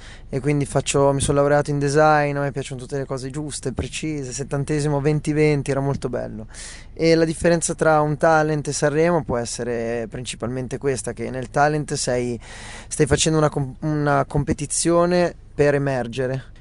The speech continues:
E a Sanremo invece è più una competizione festa,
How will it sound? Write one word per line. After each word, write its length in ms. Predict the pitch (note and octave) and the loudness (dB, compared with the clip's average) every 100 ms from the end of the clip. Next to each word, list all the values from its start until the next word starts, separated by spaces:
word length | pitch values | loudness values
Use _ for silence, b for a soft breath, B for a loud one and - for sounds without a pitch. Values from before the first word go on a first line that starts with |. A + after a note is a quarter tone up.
| - | -20
E 160 | - - | -10 -6
a 80 | D3+ | -2
Sanremo 380 | G#3 F#3+ G3 | 2 2 2
invece 440 | D3+ E3+ - C#3+ C3 | 2 -2 0 0 0
è 40 | |
più 240 | - E3+ D#3+ | -2 0 0
una 260 | D#3 D3+ | 2 0
competizione 1040 | D#3 D3+ D#3 D3 - D#3+ E3 F3 E3+ D3+ - | 0 -2 -2 -2 -2 2 4 4 4 2 -2
festa, 640 | - F3+ B2 - - G2 | 2 2 2 -4 -6 -8